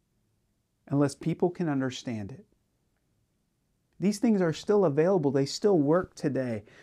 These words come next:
They're used for the benefit of those around us.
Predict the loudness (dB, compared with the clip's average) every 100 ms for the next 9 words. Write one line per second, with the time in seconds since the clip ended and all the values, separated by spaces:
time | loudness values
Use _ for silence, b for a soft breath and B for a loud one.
0 | B 2 4 2 4 6 6 4 0 -8
1 | -2 2 2 2 0 0 0 -2 -2 0
2 | -2 0 0 0 -2 -2 -2 -4 -6 -14
3 | -20